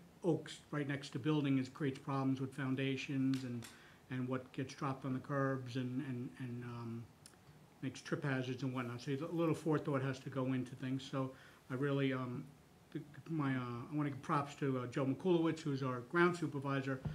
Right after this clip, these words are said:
who, believe it or not, has a really good green thumb. He's done a lot of the plantings around the district and a lot of recommendations for plantings. Um, so when you're walking by, you see all these nice plantings and the flowers and the roses popping up, you could think of Joe.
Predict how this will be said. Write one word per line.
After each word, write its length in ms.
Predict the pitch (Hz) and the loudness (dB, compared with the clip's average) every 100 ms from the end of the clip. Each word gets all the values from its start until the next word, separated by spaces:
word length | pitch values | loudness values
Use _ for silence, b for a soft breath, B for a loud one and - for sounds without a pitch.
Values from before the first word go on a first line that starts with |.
| B B - | B B -4
who, 80 | 143 | 0
believe 380 | 139 147 143 135 | 2 4 4 2
it 40 | |
or 80 | 131 | 2
not, 300 | 147 180 170 | 6 8 8
has 160 | 151 131 | 6 2
a 60 | |
really 380 | 131 147 156 143 | 2 4 4 4
good 180 | 139 139 | 2 0
green 240 | 139 127 | 2 2
thumb. 400 | 123 139 135 135 123 | 2 2 4 4 2
He's 120 | 123 | -2
done 160 | 131 | -4
a 100 | 123 | -2
lot 220 | 131 143 139 | 0 2 2
of 60 | |
the 40 | 135 | 0
plantings 420 | 151 131 135 127 | 0 -2 -2 -2
around 200 | 131 127 | -2 -2
the 60 | |
district 440 | 120 131 - 139 131 | -2 -4 -2 -6 -6
and 100 | 127 | -4
a 40 | |
lot 240 | 127 131 127 | -2 -2 0
of 80 | |
recommendations 640 | 127 123 135 156 156 - 156 | -2 -2 0 0 0 -2 -6
for 100 | 143 | -6
plantings. 720 | - 147 143 147 143 147 143 B B B B B | -4 -2 -2 -2 -4 -4 -6 B B B B B
Um, 340 | 135 123 123 120 - | -6 -4 -4 -6 -4
so 200 | 131 123 | -4 -2
when 140 | 135 135 | 0 0
you're 120 | 123 - - | 0 -6 -4
walking 300 | 147 143 135 | -4 -2 0
by, 240 | 139 139 | 2 2
you 120 | 139 | 2
see 160 | 131 - | 0 -2
all 120 | 139 | -2
these 200 | 135 131 | -2 -2
nice 200 | 135 123 | -4 -6
plantings 600 | - 180 180 175 170 151 | -4 0 0 2 0 0
and 120 | 143 135 | -2 -2
the 40 | |
flowers 420 | 156 151 151 151 | 0 0 2 0
and 100 | 139 | 0
the 60 | 139 | 2
roses 420 | 131 143 139 135 | 2 0 0 -4
popping 380 | - 139 131 135 | -4 -6 -4 -4
up, 160 | 131 - - B B B B B | -6 -6 -18 B B B B B
you 80 | 139 | -8
could 180 | 135 131 | -6 -4
think 160 | 139 139 | -4 -4
of 100 | 113 | -6
Joe. 320 | 131 110 | -6 -8